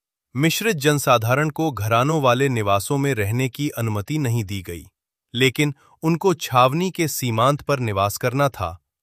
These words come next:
और तीसरी पीढ़ी तक उनके वंशजों को इज़राइली संप्रदाय से अलग रखा जाना था। व्यवस्था विवरण तेईस, आयत सात,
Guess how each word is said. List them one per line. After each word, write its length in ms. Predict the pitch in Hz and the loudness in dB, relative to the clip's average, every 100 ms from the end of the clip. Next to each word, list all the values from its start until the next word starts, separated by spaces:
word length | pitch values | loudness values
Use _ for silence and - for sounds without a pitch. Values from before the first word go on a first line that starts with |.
| - | -2
और 120 | 147 | -2
तीसरी 520 | - 165 170 190 202 | 0 -4 -4 -4 -6
पीढ़ी 360 | 175 123 123 160 | -4 -2 -2 -2
तक 220 | 123 117 - - _ | -2 -4 -6 -20 _
उनके 300 | 165 170 190 | 0 0 2
वंशजों 580 | 175 120 117 - 131 165 | 0 2 0 0 0 0
को 300 | 147 151 160 - | 0 -2 -2 -2
इज़राइली 460 | 120 117 120 139 | -2 2 2 2
संप्रदाय 540 | 151 123 107 110 110 123 | -2 -4 -4 0 0 0
से 260 | - 120 139 - | -2 -6 -4 -2
अलग 240 | 135 104 | 0 0
रखा 280 | 92 - 107 | -4 -8 -8
जाना 340 | 98 90 85 | -6 -8 -10
था। 340 | 82 90 78 _ _ _ _ _ _ _ _ - | -12 -14 -16 _ _ _ _ _ _ _ _ -4
व्यवस्था 480 | 120 147 165 - 202 | 4 4 4 0 0
विवरण 380 | 165 135 127 135 | 2 0 0 -2
तेईस, 520 | - 113 117 139 - _ _ - | -2 -2 -2 -4 -10 _ _ 0
आयत 280 | 113 101 - | 2 0 -4
सात, 400 | - 98 104 | -2 0 -2